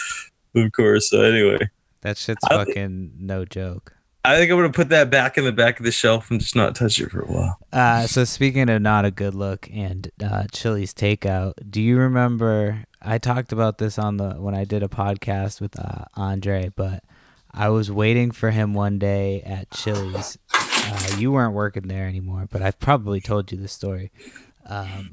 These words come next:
Speaker 2: but there was a dude in there that, um,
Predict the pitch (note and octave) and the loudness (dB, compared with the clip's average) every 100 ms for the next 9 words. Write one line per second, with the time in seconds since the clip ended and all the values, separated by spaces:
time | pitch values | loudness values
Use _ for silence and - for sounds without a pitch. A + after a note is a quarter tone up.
0 | - A2 G2+ A2 A2 G#2+ G2+ A2 G#2+ G#2+ | -12 -12 -6 -4 -4 -4 -8 -6 -6 -4
1 | G#2 - _ _ _ _ A#2+ A2+ G#2+ G#2 | -6 -10 _ _ _ _ -12 -10 -8 -8
2 | G2+ G2 G#2 B2 _ _ _ C3 G#2 G2 | -8 -10 -12 -18 _ _ _ -16 -14 -12
3 | G2 F#2+ _ - _ _ G2+ G2+ E2 D#2 | -14 -16 _ -20 _ _ -20 -18 -20 -20
4 | C2+ | -20